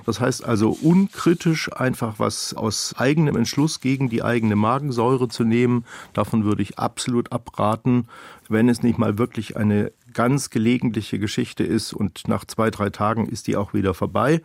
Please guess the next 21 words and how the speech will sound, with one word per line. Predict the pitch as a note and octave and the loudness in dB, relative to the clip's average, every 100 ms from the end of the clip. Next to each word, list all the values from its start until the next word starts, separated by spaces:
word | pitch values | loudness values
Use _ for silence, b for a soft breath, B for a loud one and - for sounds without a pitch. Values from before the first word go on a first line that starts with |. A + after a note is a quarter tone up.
| B B B B B | B B B B B
Wenn | A2 A2+ | 2 4
es | G#2+ - | 2 0
dauerhaft | G#2 B2+ B2 A#2+ - | 2 4 2 -2 -2
ist, | B2 G#2+ - - | -2 -2 -4 -2
dann, | G#2 A2 - | 0 0 -2
und | - - B2 - - - | -4 -4 0 0 -2 -10
ich | A2 - - | -10 -10 0
nehme | A#2+ C#3 D#3 | 4 6 6
mal | B2 A2 - | 4 2 4
an, | B2+ D3 B2 G#2 | 4 6 4 4
dass | A2 - - | 2 -2 -8
zu | - G#2+ | -6 -2
einer | G#2 G2+ | 0 0
Geschmacksbeeinträchtigung | G2 A#2 A#2 - - A2 A#2+ A#2 G#2+ A2 G#2+ G#2 | 0 -2 -2 -4 -2 0 0 0 -2 -2 0 0
erst | G#2 G#2 - | 0 -4 -2
nach | F#2+ - - | -4 -6 -4
wirklich | G#2+ - F#2+ A#2 | -4 -4 -8 -4
erheblicher | G#2+ B2+ - G#2+ G#2+ G2 B B B | 0 0 -2 -2 0 0 B B B
Einnahmedauer | - B2+ D3 G#2+ G2 F#2+ E2+ F#2+ F#2 F2 | 0 2 4 4 4 2 2 2 0 0
kommen | G2 F2 F2 | -2 0 0
kann, | - F#2+ C3 | 0 0 0